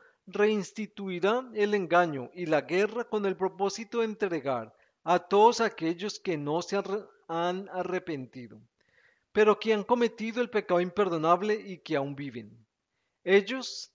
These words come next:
deben morir la primera muerte, porque todos los malvados deben también morir la segunda muerte.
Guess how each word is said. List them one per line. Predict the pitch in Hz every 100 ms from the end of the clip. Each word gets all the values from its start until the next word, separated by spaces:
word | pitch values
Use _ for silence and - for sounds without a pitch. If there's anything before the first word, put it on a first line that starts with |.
| _
deben | 135 143 160 175 196
morir | 190 156 143 170 185 - - 104
la | 139 139
primera | 139 131 127 139
muerte, | 143 151 143 - 104 _ _ _ _ _ _ _
porque | 190 185 - 165
todos | - _ 208 208 226
los | 226
malvados | 214 196 143 156 175 196 220 - - 165
deben | 143 147 165 185
también | 196 160 143 151
morir | 170 185 240 262 _ _ _ _ -
la | 135 139 135
segunda | - 135 120 107 180 214 175 127
muerte. | 113 113 110 117